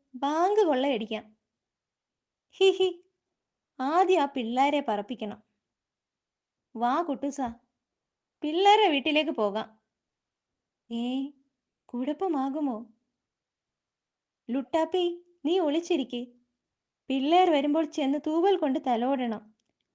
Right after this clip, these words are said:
ബൗ, ബൗ. ഹോ, ആ പട്ടിയുടെ നശിച്ച കുര. ശല്യം.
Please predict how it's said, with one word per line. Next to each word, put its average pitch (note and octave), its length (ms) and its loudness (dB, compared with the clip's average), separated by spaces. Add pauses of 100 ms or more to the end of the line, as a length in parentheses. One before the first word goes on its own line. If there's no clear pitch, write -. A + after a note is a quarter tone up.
(320)
ബൗ, D#4 280 2 (240)
ബൗ. E4+ 360 2 (1080)
ഹോ, A4 220 0 (920)
ആ A#4+ 280 0
പട്ടിയുടെ D#4+ 380 2
നശിച്ച C4+ 520 -2
കുര. A#3+ 340 -2 (500)
ശല്യം. F4 720 -2